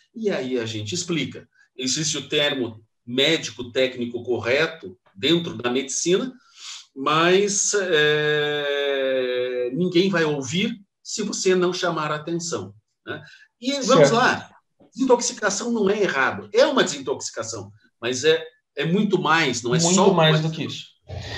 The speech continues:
Speaker 1: É
Speaker 2: Bom,
Speaker 1: muito mais
Speaker 2: é,
Speaker 1: do que
Speaker 2: Francisco, ah,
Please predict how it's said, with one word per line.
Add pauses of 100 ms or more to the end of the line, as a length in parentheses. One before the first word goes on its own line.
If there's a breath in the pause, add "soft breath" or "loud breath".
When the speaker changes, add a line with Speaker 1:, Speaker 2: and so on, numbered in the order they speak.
(100)
Speaker 1:
É
Speaker 2:
Bom,
Speaker 1:
muito
mais
Speaker 2:
é,
Speaker 1:
do
que (880)
Speaker 2:
Francisco,
ah,